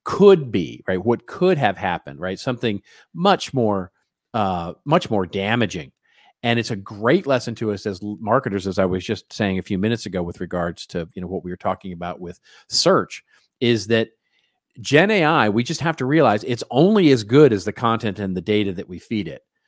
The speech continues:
And if you feed it, and I've actually seen this happen with a, a, a client of ours who fed it a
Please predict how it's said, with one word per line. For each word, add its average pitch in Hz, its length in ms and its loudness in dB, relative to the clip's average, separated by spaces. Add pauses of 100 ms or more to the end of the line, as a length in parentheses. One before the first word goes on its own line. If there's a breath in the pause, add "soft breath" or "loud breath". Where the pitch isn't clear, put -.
(320)
And 113 360 0
if 104 180 -6
you 185 280 4
feed 160 360 2
it, 104 220 -2
and 110 220 -4
I've 143 200 2
actually 143 320 2
seen 196 380 2
this 95 160 0
happen 98 480 -4
with 98 240 -6
a, 95 160 -8 (140)
a, 101 100 -16
a - 280 -12
client 180 360 -2
of 95 100 -6
ours 90 280 -6
who 95 240 -6 (400 soft breath)
fed 165 340 6
it 107 200 2 (400)
a 101 420 -2